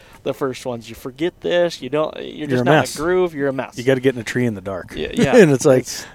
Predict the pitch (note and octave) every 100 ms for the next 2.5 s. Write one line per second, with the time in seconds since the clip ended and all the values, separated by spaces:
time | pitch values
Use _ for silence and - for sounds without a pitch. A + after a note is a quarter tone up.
0 | _ C#3 D#3 F3 F3 E3+ D#3+ E3 E3 E3
1 | D3 D#3 E3+ E3+ E3+ D#3 D#3 D3 D3+ D#3
2 | C#3+ C3+ C#3 C#3